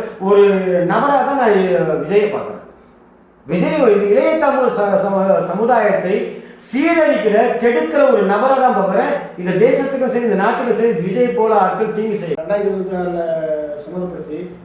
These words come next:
Speaker 2: நான் மீண்டு வரேன்.
Speaker 1: ஒரு படத்துல, ஒரு படத்துல சுய ஒழுக்கம் இல்லாத ஒரு நபர்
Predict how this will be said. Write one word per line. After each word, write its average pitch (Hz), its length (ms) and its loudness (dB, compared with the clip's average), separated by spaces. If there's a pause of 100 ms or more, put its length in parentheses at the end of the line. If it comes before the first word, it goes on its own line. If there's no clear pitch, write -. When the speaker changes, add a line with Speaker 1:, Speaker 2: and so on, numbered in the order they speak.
Speaker 2:
நான் 156 200 -16
மீண்டு 220 240 -4
வரேன். 208 320 0
Speaker 1:
ஒரு 214 180 2
படத்துல, 208 480 2 (120)
ஒரு 208 120 2
படத்துல 294 560 0
சுய 269 260 0
ஒழுக்கம் 277 420 2
இல்லாத 254 300 2
ஒரு 196 200 2
நபர் 202 340 2